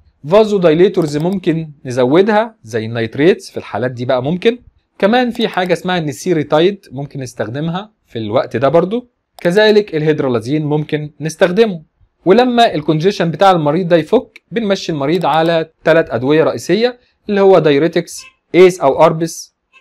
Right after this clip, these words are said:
بيتا بلوكرز. وطبعًا لو في ايفيدنس على اورجان هايبوبرفيوجن، في مشاكل هايبوبرفيوجنز للكدني او، او فالعيان ده ممكن نديله انوتروبيك ايجنتس، حاجه زي الدوبامين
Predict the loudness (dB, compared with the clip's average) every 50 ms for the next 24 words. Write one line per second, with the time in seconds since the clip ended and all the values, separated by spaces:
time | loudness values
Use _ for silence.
0 | _ -6 -4 -2 0 0 0 0 -2 -8 -8 -14 -20 -20 -20 -20 _ _ _ _
1 | _ -2 0 4 4 4 4 4 2 2 2 2 2 2 2 -2 -8 -6 -6 -4
2 | -4 -6 -6 -2 2 2 2 4 2 0 0 0 -2 -2 -2 -6 -10 -16 -16 -8
3 | -2 0 2 2 4 4 4 2 2 0 _ 0 4 4 4 4 4 0 0 -2
4 | 0 0 0 0 0 0 -2 -4 -6 -8 -6 -4 -2 -2 -2 0 0 -2 -2 -2
5 | _ _ _ _ _ _ -10 -8 -8 -8 -4 -2 -2 -2 0 -2 -6 -6 -6 _
6 | _ _ _ _ _ _ 2 2 2 4 2 0 -4 -6 -8 -6 -4 -4 -4 -2
7 | -2 -4 -4 -4 -6 -4 -4 -4 -4 -6 -8 -10 -14 -16 _ 0 2 2 2 2
8 | -2 -4 -6 -6 -4 -2 0 0 0 0 -4 -10 -8 -2 0 0 0 0 -2 -10
9 | _ _ _ _ _ _ _ 2 4 4 4 4 2 -2 -2 -2 -2 -2 -4 -4
10 | -2 -2 0 0 -2 -4 -6 -8 -8 -8 -8 -10 -10 -8 -6 -4 -2 -2 -4 -4
11 | -4 -4 -2 -2 -2 0 2 2 2 2 0 -6 _ _ -2 -2 -2 0 -2 -4
12 | -8 -8 -10 -16 -16 -8 -4 -4 -2 -2 -2 -4 -4 -4 -6 -4 -6 -6 -2 -2
13 | -2 -4 -4 -10 -10 -12 -14